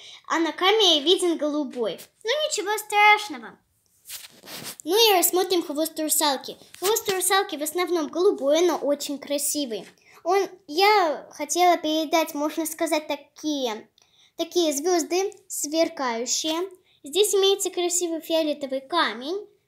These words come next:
Вот такие жемчужные бусины, можно сказать. Много красивых камушков и вот таких завитушек. А еще вот такое серебряное украшение. И эти украшения полностью обвесили весь хвост русалки. Смотрится красиво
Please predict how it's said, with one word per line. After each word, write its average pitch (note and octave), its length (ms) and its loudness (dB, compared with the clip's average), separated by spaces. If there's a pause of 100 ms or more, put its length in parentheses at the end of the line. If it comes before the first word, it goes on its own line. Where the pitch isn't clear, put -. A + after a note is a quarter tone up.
(380)
Вот D4+ 120 -6
такие E4 680 -2
жемчужные D#4+ 680 -4
бусины, C4+ 480 -10
можно D#4+ 340 -4
сказать. D#4 520 -4 (260)
Много E4 320 -4
красивых D4 560 -6
камушков G4 580 2 (320)
и F4 120 -2
вот F4 160 -4
таких D4 320 -4
завитушек. C#4 760 -6 (380)
А C#4 140 -2
еще D4 200 -4
вот E4+ 120 -8
такое D#4+ 240 -4
серебряное C#4+ 640 -2
украшение. C#4+ 880 -8 (600)
И F#4+ 360 -2
эти D#4+ 240 -6
украшения D#4 580 -4
полностью F#4+ 480 -4
обвесили C#4+ 600 -6
весь D4 280 -6
хвост A#3+ 380 -10
русалки. A#3+ 640 -10 (260)
Смотрится F#4+ 560 2
красиво D#4+ 460 2